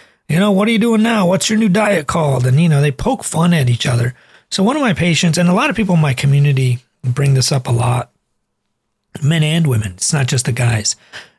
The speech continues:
Um, but men and women in my community have brought this up quite a bit, that when you lose weight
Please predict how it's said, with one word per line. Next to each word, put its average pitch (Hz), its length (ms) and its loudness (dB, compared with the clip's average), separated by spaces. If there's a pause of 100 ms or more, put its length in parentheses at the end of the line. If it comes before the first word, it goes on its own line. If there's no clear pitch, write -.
Um, 123 220 2
but 127 100 0
men 175 180 2
and 175 160 2
women 160 220 2
in 139 80 2
my 135 140 0
community 151 260 2
have 123 100 0
brought 135 200 0
this 127 180 -2
up 123 180 0
quite 254 240 -2
a 151 80 0
bit, 135 440 -2
that 131 440 0 (1000)
when 156 560 0 (220)
you 151 600 0
lose 165 420 0
weight 139 580 0